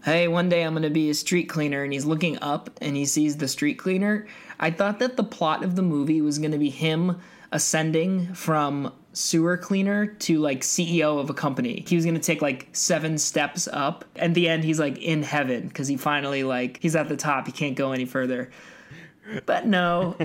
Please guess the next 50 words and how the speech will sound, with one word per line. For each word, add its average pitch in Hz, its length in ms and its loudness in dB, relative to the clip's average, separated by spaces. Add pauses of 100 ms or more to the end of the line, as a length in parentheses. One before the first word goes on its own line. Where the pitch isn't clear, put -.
it's 254 220 0
not. 156 380 2
<laughs> - 320 -10
He 247 80 6
becomes 247 380 2
a 226 60 0
street 202 260 0
cleaner. 180 500 2
<laughs> - 80 -16 (180)
That's 220 200 0
the, 196 160 -4 (420)
and 214 140 2
that's 208 180 0
the 202 160 2
height 165 280 0
of 160 120 -2
his 165 220 0
career 156 360 2
arc. 139 400 -2
But, 214 540 -2 (160)
but 190 460 0
what 180 180 2
we 185 100 2
got 180 220 2
was 170 180 0
even 233 240 2
better. 160 500 2
It 214 120 -2
was 254 160 0
another 254 420 2
love 151 280 0
story. 131 720 -2
So 151 260 0
Chico 220 720 0 (120)
is 170 600 0 (140)
eating 214 300 2
some 196 280 0
bread 156 540 0
with 160 160 0
his 165 160 0
friends, 139 560 -2
and 147 560 -2
he 151 320 -4
runs 202 380 2
into 202 240 2
Diane, 139 720 -2
who 170 340 2
is 160 320 0
a 165 220 -2
homeless 240 840 -2